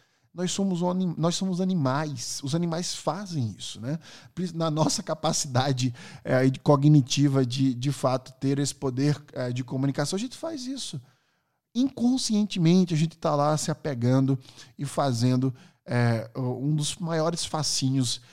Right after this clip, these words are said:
da nossa, a, da humanidade, na história da humanidade, que é fofocar. É de graça, né?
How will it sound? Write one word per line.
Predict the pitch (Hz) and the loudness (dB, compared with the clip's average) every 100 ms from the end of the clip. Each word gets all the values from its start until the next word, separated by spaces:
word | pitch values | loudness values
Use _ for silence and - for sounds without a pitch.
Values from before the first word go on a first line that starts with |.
| - _ | -20 _
da | 123 143 | -4 0
nossa, | 131 123 127 - 123 120 | 0 0 -2 -2 -2 -2
a, | 127 120 104 117 | -2 -2 -2 -2
da | 143 | 0
humanidade, | 151 147 151 127 123 120 127 | 2 -2 -4 -4 -4 -4 -4
na | 135 131 147 | -4 -4 -6
história | - - - 147 151 135 | -6 -8 0 2 2 2
da | |
humanidade, | 131 131 143 123 127 143 | 2 2 0 2 0 -2
que | 294 | -8
é | |
fofocar. | 277 247 240 233 170 175 - _ _ _ _ _ - | -8 -10 -12 -12 -6 -6 -8 _ _ _ _ _ -6
É | |
de | 160 165 | -4 -2
graça, | 143 143 165 - 240 262 _ _ - | 2 2 2 0 0 -4 _ _ -6
né? | 131 | -2